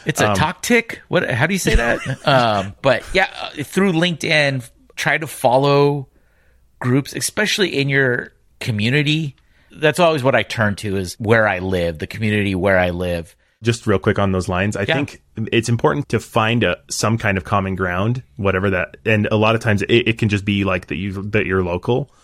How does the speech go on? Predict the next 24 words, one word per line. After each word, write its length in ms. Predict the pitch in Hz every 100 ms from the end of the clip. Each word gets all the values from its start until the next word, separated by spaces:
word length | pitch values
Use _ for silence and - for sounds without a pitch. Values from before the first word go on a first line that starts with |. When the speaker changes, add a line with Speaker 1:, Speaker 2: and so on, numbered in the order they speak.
| _ _ _
Speaker 1:
It's 220 | - 131
part 320 | - - 147 160
of 60 |
your, 640 | 147 131 127 117 117 113 107
for 120 | 113
lack 200 | 110 110
of 60 | 107
a 80 |
better 200 | 95 101 92
term, 280 | 113 92
sales 360 | 85 - 98 95
pitch 320 | - 101 -
when 100 | 98
you're 80 | 87
talking 260 | - 101 113
to 80 | 135
these 160 | 139
people 380 | - 160 165 -
is, 380 | 104 101 92 - _ _ - - _ _ _ _ _
"I 200 | - 120
live 240 | 135 135 135
in 60 |
your 100 | 131
community. 680 | - 135 110 98 92 95